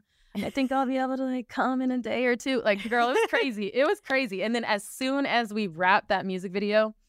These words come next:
Speaker 1: the Single Ladies music video, it was, like, a twenty-hour shoot. It was, like,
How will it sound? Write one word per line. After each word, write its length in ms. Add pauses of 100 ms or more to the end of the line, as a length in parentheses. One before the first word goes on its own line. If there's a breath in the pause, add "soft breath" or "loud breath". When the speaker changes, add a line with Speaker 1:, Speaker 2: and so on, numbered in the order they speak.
(240)
Speaker 1:
the 240
Single 260
Ladies 220
music 220
video, 240
it 40
was, 100
like, 100
a 40
twenty-hour 560
shoot. 360 (300)
It 80
was, 100
like, 140